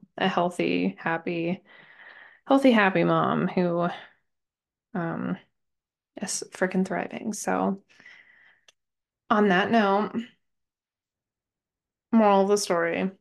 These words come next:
just think about some stuff in your life that you could maybe let go, or habits you have, thoughts, if it's not actual, like, jobs or people or things. Um,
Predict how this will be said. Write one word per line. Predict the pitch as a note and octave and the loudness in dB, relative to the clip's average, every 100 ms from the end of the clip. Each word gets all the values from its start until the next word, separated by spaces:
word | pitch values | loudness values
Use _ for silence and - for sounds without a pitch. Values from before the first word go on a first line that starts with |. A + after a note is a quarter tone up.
| _ _ _ _ _ | _ _ _ _ _
just | E4+ E4+ | -2 0
think | - C4 C4+ | 2 4 4
about | A3 F3+ F3+ | 4 2 0
some | F#3+ | -4
stuff | F#3 F#3+ F3 F3+ | -2 0 0 0
in | F3+ F3+ | -6 -4
your | E3+ | -2
life | E3+ E3 F3 F3+ | -2 -2 -4 -6
that | D#3+ D#3+ - | -6 -6 -6
you | E3 E3 E3 | -6 -6 -6
could | E3 F3+ E3 E3 E3+ F#3 _ _ _ _ _ _ _ _ | -4 0 2 0 -2 -8 _ _ _ _ _ _ _ _
maybe | G3 A#3+ | 0 4
let | C#4 D4 D4 | 4 2 4
go, | C#4 C4+ F3+ | 4 4 2
or | E3+ F3 | 0 -2
habits | F#3+ F#3 G#3+ G#3+ - | 0 -2 -2 -4 -4
you | G#3+ | -2
have, | G3 G3+ G#3 G#3+ | -2 -2 -4 -6
thoughts, | - E3+ F#3 F#3+ G3 - - - _ _ _ _ | -8 -4 -2 -2 -6 -14 -18 -20 _ _ _ _
if | - F#3 | -4 0
it's | F#3 - | -2 0
not | F3+ F3 F3 - | 2 2 0 -2
actual, | E3+ F3 F#3 | -6 -4 -4
like, | F3 E3+ E3+ | -4 -4 -6
jobs | E3+ D#3+ E3 D#3+ F3+ | -6 -6 -6 -6 -8
or | F#3+ | -6
people | - F#3 E3+ | -4 -2 -2
or | - | -4
things. | - - F3 E3+ E3 E3 E3+ F3+ - _ _ _ _ _ _ _ _ _ _ - | -4 0 0 0 -2 -2 -2 -6 -12 _ _ _ _ _ _ _ _ _ _ -12
Um, | F3 E3 - F3+ F#3 | -10 -8 -8 -8 -8